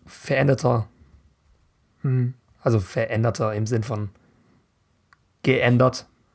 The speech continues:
Speaker 2: <laughs>
Speaker 1: nicht verendet.
Speaker 2: Ja, ja, ja.
Speaker 1: Also er ist ein anderer Charakter, das merkt man sofort.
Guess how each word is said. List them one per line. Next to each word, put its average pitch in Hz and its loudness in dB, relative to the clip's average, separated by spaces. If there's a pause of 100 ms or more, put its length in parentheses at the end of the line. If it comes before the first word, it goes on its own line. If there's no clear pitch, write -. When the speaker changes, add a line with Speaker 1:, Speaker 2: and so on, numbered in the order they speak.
(100)
Speaker 2:
<laughs> - 0
Speaker 1:
nicht 131 0
verendet. 127 4 (380)
Speaker 2:
Ja, 139 0
ja, 135 0
ja. 143 -4 (420)
Speaker 1:
Also 127 4
er 131 6
ist 117 0
ein 131 0
anderer 123 4
Charakter, 123 4
das 110 2
merkt 120 2
man 123 4
sofort. 127 2